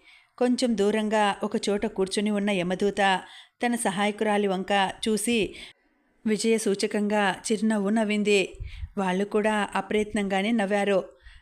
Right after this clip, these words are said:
నర్మద నెమ్మదిగా వాళ్ళను సమీపించింది. "నాకు కావలసిన విషయాలు నేను మందరి దగ్గర నుండి సేకరించాను. ఇక చేయదలుచుకున్న పనిలో ఆలస్యం అనవసరం,"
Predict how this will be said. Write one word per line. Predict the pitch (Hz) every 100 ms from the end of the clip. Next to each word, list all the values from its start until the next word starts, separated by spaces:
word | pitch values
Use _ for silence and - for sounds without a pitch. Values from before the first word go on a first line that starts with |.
| _ 214
నర్మద | 196 202 214
నెమ్మదిగా | 220 185 190 196 202 208 202 -
వాళ్ళను | 202 202 202 233
సమీపించింది. | - 196 208 208 214 202 196 180 - - - - _ 214
"నాకు | 196 190
కావలసిన | 190 180 180 196 214 208
విషయాలు | 175 - 185 190 190 185 -
నేను | 202 202
మందరి | 190 180 202
దగ్గర | 196 185 190
నుండి | 185 180 220
సేకరించాను. | 190 185 208 202 208 190 185 180 - - - - -
ఇక | 208 214 202 190 -
చేయదలుచుకున్న | 196 202 208 202 - 202
పనిలో | 208 185 190 196
ఆలస్యం | 196 190 185 196 196 208
అనవసరం," | 208 196 202 - 202 190